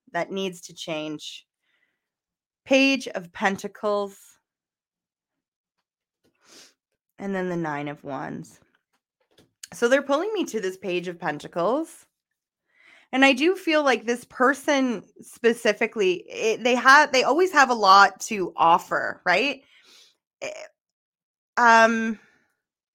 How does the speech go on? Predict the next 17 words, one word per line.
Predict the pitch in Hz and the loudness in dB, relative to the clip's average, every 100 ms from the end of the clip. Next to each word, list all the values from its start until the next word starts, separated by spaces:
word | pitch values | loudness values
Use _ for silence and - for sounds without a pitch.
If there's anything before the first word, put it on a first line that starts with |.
| _ _ _ _ - - - | _ _ _ _ -20 -14 2
actually, | 277 277 285 | 2 2 -2
what | 262 | -2
Spirit | 269 349 320 233 | 0 0 0 0
is | 247 | -6
telling | - 254 247 247 | -2 0 0 -2
me | 226 | -4
is | 202 | -6
that | 196 190 180 - 67 208 | 0 0 0 -6 -18 -4
they | 226 | -4
come | 233 - 320 | -2 -2 0
in | 269 269 | 2 0
with | 233 214 | -2 -4
this | 190 190 - _ _ _ _ _ | -6 -6 -12 _ _ _ _ _
Ten | - - 247 269 | -8 2 2 4
of | 214 | 0
Wands | 175 160 156 165 | -2 -4 -4 -6
energy, | 165 143 143 156 135 123 180 | -8 -8 -10 -12 -14 -12 -16